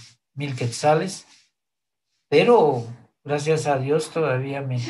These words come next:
me mantengo, como les digo. Y todo esto yo se los comento para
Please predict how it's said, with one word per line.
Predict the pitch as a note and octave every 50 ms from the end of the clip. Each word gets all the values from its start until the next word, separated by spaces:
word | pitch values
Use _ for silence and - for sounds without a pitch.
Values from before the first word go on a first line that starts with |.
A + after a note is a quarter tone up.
| E4 E4 - - - - _ _ _ -
me | C3+ C3
mantengo, | B2 A#2+ A#2 A#2 - F3 F3+ F#3 F3 D#3 -
como | D3+ C#3 C#3 C#3
les | C3+ C3+ D3
digo. | F3+ A#3 A#3 G#3 D3+ A#2+ A#2 - - _ _ _ _ _ _ _ _ -
Y | D#3 D3+
todo | - G#3 G#3 G#3 G3+ G3+
esto | G#3+ A3 - B3+ A#3+ G3
yo | F#3 F3+
se | - G3+ G3+
los | G#3 G3 -
comento | - - D#3+ C#3+ C#3+ D3+ E3 F#3+ A3+ A3+ B3 A#3 A#3
para | - F3+ E3 D3+ C3+ C3 - B2 - - - - _